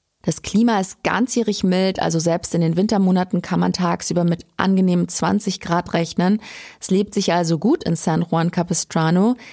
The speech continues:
Die Kriminalitätsrate ist niedrig, die Lebensqualität hoch. Es gibt kaum was zu beanstanden.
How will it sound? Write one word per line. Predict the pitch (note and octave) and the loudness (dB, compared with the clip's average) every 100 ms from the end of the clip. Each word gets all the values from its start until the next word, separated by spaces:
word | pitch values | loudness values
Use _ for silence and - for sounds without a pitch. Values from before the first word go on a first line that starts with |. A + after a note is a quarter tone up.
| - | -6
Die | F#3 | -6
Kriminalitätsrate | E3 F3+ F3 E3+ E3+ A3+ F4+ - - C4+ C4+ B3 | -2 0 2 2 0 0 0 -2 -2 0 0 -2
ist | A#3 - | 0 2
niedrig, | A3+ A3+ - G3 F#3+ | 0 0 0 -2 -2
die | - | -4
Lebensqualität | D#3+ A3+ C4+ - - G3+ G3+ G3 G3 F#3 - | 0 2 0 -2 -2 0 0 2 0 0 0
hoch. | F#3 F3+ - - - | 2 2 -2 -16 -18
Es | - - | -8 -2
gibt | E3+ - | -2 -4
kaum | - F#3 F#3 | -2 2 2
was | E3 E3 - | 2 0 -2
zu | - | -2
beanstanden. | - - - - - - | 0 0 -2 -4 -6 -6